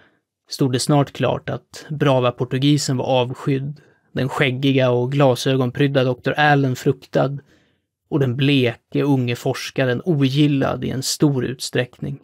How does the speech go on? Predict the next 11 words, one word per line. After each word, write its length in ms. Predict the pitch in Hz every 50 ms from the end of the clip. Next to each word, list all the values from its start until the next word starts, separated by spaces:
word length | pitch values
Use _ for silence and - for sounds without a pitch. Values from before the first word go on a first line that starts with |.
| _ _ _ _ _ _ _ _ _ _ _ _ _ _ _ _ _ _ _ _ _ _ _ _ _
Under 200 | - 151 147 135
den 140 | 131 135 127
senare 460 | - - 151 147 139 135 135 143 143
veckan 560 | 139 143 127 - _ _ _ - 147 139 135 135
eller 140 | 123 123
två 560 | 123 - - - 147 135 139 - 147 151 147 139 - _ _ -
hade 180 | - 135 131 127
Ward 300 | 127 131 135 127 120 -
uppenbarligen 720 | 165 - - - 143 139 135 147 143 147 143 143 139 127
förändrats 540 | - - 127 120 120 120 - 120 - -
mycket, 500 | 143 139 - - _ _ - - 156 131